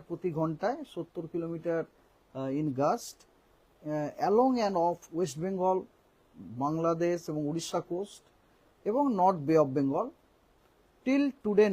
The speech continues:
night, মানে আজকে রাত পর্যন্ত। পনেরো তারিখে ওটা একটুখানি কমে যাবে, চল্লিশ থেকে পঞ্চাশ কিলোমিটার প্রতি ঘন্টায়, গাস্টিংয়ে ষাট কিলোমিটার। সি কন্ডিশন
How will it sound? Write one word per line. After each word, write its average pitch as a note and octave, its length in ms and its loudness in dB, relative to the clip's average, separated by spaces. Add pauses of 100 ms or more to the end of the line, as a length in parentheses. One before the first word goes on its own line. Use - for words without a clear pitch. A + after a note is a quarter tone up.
night, - 580 -2
মানে D#3+ 140 -4
আজকে D#3 280 0
রাত D3 260 2
পর্যন্ত। F#3 520 -4 (760)
পনেরো B3+ 300 2
তারিখে C#4+ 560 2 (580)
ওটা G3 160 -2
একটুখানি A3+ 400 2
কমে G#3 320 2
যাবে, F#3+ 300 4
চল্লিশ G3 460 -2
থেকে G#3 300 -2
পঞ্চাশ F#3 380 -6
কিলোমিটার F#3 440 -2
প্রতি E3+ 340 -6
ঘন্টায়, E3 460 -4 (420)
গাস্টিংয়ে E3+ 480 -2
ষাট D3 340 -4
কিলোমিটার। F3+ 500 -2 (840)
সি C#4 320 2
কন্ডিশন C4 720 0